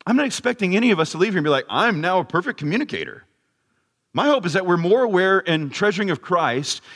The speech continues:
and then allowing the gravity of who he is and how he is and what he's doing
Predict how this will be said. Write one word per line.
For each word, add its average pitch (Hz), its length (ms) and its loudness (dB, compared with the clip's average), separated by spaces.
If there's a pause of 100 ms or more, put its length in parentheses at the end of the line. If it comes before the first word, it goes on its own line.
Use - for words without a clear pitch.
and 180 100 0
then 180 180 0
allowing 196 640 0
the 160 100 0
gravity 190 480 0
of 170 100 2
who 190 140 -2
he 180 220 -4
is 185 220 2
and 131 100 0
how 185 280 0
he 123 360 0
is 120 220 0
and 185 180 -4 (140)
what 165 280 0
he's 180 300 -4
doing 120 540 -2